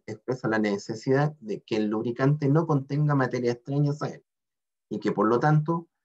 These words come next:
no cumpla funciones propias de la lubricación, sino que, al contrario, empeora las condiciones de lubricación.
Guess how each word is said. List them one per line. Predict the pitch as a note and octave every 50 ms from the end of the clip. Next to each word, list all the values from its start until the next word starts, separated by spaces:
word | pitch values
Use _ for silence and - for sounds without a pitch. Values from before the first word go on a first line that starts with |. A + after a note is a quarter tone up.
| _ -
no | B2+ C3+ C#3+ D3 C#3+
cumpla | D#3 D#3+ D#3 D3 C3+ B2+
funciones | - - B2 - - C3+ C3 B2 A#2+ -
propias | _ - C#3+ C#3 D3 D3+ C#3+ C#3+
de | C#3+
la | C#3+ C#3+
lubricación, | C#3+ C#3+ D3 D3+ D3+ D3+ D3+ D3+ - F#3+ F#3
sino | - D3+ C3+ C3 B2+
que, | B2+
al | A#2 -
contrario, | - A#2 A#2 B2 - D#3 E3 E3+ F3 F#3 - _ _ _ _ -
empeora | B2+ A#2 A2+ A2 - G#2+ A#2 B2+ C3 B2+
las | A#2+ A#2+ A#2+
condiciones | - - A2+ G#2+ G2+ G2 - A2+ G#2+ A2 G#2+
de |
lubricación. | G2+ G2 F#2 D#2 - _ _ _ _